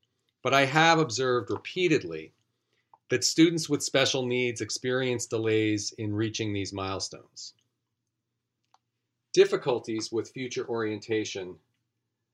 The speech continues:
are often tied to issues with executive functioning.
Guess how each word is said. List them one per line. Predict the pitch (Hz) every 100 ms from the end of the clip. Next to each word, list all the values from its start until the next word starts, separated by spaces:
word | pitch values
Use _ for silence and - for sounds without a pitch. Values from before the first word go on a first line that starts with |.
| _ -
are | 135 151
often | 151 143
tied | 117 123 120 117
to | - 117 117 110
issues | 107 98 104 104 -
with | 98 95
executive | 92 87 87 92 95
functioning. | 147 160 98 -